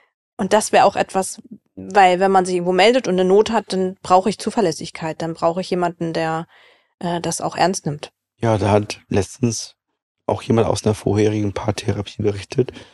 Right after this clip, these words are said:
Speaker 2: da war was vorgefallen und ihr ging's ganz schlecht und sie wollte gerne telefonieren.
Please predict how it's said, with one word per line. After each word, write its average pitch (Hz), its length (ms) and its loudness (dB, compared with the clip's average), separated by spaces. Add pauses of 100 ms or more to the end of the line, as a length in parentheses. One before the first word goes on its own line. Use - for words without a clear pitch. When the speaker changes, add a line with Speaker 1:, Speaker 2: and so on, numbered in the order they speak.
(360)
Speaker 2:
da 101 120 -2
war 104 120 4
was 107 160 2
vorgefallen 131 800 0 (340)
und 98 340 -4
ihr 101 100 -2
ging's 107 260 -2
ganz 104 180 0
schlecht - 320 2
und 101 140 -4
sie 98 160 -2
wollte 101 240 2
gerne 98 300 0
telefonieren. 113 760 -4